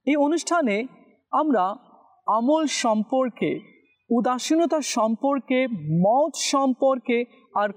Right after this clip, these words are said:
কবর সম্পর্কে আমরা বয়ান শুনে থাকি। আজকেও আমরা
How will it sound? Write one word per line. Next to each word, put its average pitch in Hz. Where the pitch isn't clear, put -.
কবর 202
সম্পর্কে 247
আমরা 185
বয়ান 185
শুনে 190
থাকি। -
আজকেও 262
আমরা 254